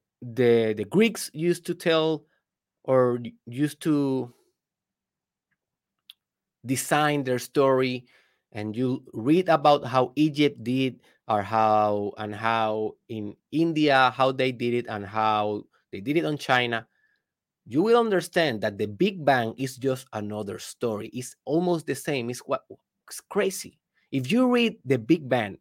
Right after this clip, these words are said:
so let me tell you something. Let me ask you something. Have you ever read the Big Bang Theory? Have you ever read that? Because mo-, peop-, most people will say, <laughs> "Oh,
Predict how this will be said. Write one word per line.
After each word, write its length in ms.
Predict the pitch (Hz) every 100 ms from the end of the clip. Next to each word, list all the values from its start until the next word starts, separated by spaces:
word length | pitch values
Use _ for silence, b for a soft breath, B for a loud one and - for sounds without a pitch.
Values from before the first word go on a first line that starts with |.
| _
so 160 | - 180
let 180 | 233
me 80 | 285
tell 260 | - 220 180
you 60 |
something. 340 | 147 104 92 123
Let 140 | 180
me 160 | 262 269
ask 320 | 165 165 - 127
you 80 |
something. 440 | 113 110 101 - - _ b b
Have 240 | - 208 208
you 260 | 240 - _
ever 480 | - 269 269 262 220
read 460 | 151 147 151 143 123
the 80 | 107
Big 320 | 104 120 101
Bang 300 | 92 80 - _ _ _ _ _ _ _ _ _ _ _
Theory? 340 | 160 123 95 -
Have 240 | 151 170
you 100 | 233
ever 220 | 269 294 226
read 240 | 147 101
that? 140 | - _ _ _ _ _ _ _ _ _ _ _
Because 240 | - 160 147
mo-, 200 | 220 240
peop-, 260 | 220 220
most 320 | 160 202 226 -
people 340 | 196 190 156
will 160 | 160 156
say, 240 | - -
<laughs> 40 | -
"Oh, 460 | - 226 - -